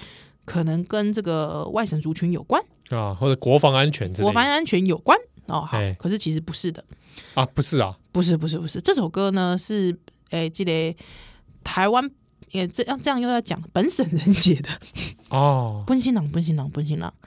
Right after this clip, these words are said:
Speaker 1: 对，那这首歌呢，好，来介绍一下这首歌曲。这首歌，因为老实说，吼，因为东吹西，吼，这个日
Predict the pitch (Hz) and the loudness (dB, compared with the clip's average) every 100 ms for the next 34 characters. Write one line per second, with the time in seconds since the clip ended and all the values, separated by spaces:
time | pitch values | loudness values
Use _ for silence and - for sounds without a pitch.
0 | - - - - 226 359 - 415 196 160 | -20 -20 -8 -4 2 2 4 2 2 0
1 | 202 208 190 190 - - 160 151 165 - | 2 2 2 0 -4 -8 -4 -2 -4 -6
2 | - - - - 233 196 185 165 165 165 | -20 -16 0 4 4 2 0 0 -2 -4
3 | 160 - 180 214 - - - - _ _ | -6 -4 -2 -2 -4 -8 -10 -16 _ _
4 | _ _ _ _ _ - - - - 339 | _ _ _ _ _ -20 -20 -4 0 0
5 | 185 165 208 208 277 208 160 170 175 175 | 0 -2 -4 -2 -4 -2 -2 -4 -2 -2
6 | 170 160 - - - - - - _ _ | -4 -8 -14 -18 -18 -20 -20 -20 _ _
7 | 254 311 311 294 262 240 202 180 - 220 | -6 -2 0 2 2 2 0 0 0 2
8 | 220 - 214 202 208 - 170 170 175 165 | 0 0 2 2 2 -2 -2 -2 0 -2
9 | 160 - 226 196 185 175 | -4 -4 -2 0 -2 -2